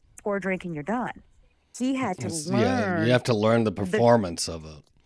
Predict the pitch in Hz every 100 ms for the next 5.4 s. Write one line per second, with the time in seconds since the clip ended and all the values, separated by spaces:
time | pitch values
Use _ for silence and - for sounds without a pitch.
0 | _ _ - 214 220 202 196 190 170 170
1 | - 226 233 127 - - 196 202 208 202
2 | 160 190 175 175 170 180 180 160 160 -
3 | 220 339 302 - 160 156 156 - 170 175
4 | 170 170 175 160 170 151 - 220 - 247
5 | - 135 147